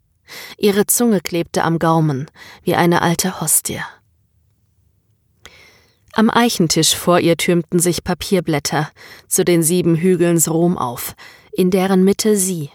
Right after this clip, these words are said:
wie Cäsar saß, bei dem Versuch, das Unmögliche zu schaffen. Denn was für den Kaiser die Trockenlegung der pontinischen Sümpfe war, war für sie das Werk, das ihre geliebte Tochter Aurora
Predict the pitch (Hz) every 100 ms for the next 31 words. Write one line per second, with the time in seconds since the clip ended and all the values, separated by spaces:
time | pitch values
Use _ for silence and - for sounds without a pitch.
0 | _ _ _ _ 185 156 - 156 160 156
1 | 143 147 143 147 - - - - 170 170
2 | 165 165 156 - 180 - - 185 - 202
3 | 175 147 - 139 151 - 170 165 147 143
4 | - _ _ _ _ _ _ _ _ _
5 | _ - - - - 190 196 190 - 196
6 | 202 - 233 226 - 131 151 - _ _
7 | - 214 - 247 190 170 160 156 160 160
8 | 156 - 160 - 185 180 165 160 160 160
9 | 185 180 160 151 139 151 - _ _ _
10 | _ - - 180 226 185 170 170 214 226
11 | 226 - 185 156 - - _ _ - -
12 | 170 - 202 190 185 185 190 - 185 185
13 | - 196 190 202 196 208 190 160 156